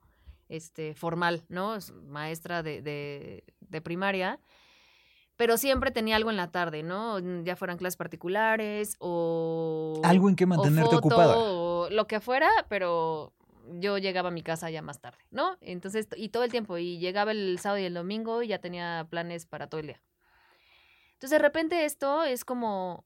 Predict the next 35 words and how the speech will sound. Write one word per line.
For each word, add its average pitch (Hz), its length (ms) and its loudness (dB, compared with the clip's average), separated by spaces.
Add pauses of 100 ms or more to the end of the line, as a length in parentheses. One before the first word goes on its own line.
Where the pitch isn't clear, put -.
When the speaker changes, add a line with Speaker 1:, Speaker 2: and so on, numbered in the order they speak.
(140)
Speaker 1:
dejas - 840 -4
de 185 60 -2
hacer 196 300 -6 (160)
todo 220 180 0
lo 175 120 -4
que 175 80 -4
venías 180 260 -6
haciendo. 190 520 -6 (120)
Speaker 2:
Es 160 120 2
un 214 80 8
freno 208 240 8
de 175 60 6
mano 185 240 4
a 127 60 2
tu 127 80 -2
vida. 143 400 -4
Speaker 1:
Sí. - 280 -12 (220)
Entonces, 240 440 -4
yo 269 120 4
lo 339 140 2
ve-, 254 320 4
eh, 196 720 -4
ahora 233 220 2
lo 285 100 0
entiendo 208 460 -2
como 175 800 -4 (600)
una 226 240 0
oportunidad 175 800 -4 (300)
para, 185 1080 0 (580)
para 220 200 4
entenderme, 220 760 0
para 220 200 0
escucharme, 233 840 -2
para 185 600 -2
replantear 196 920 -2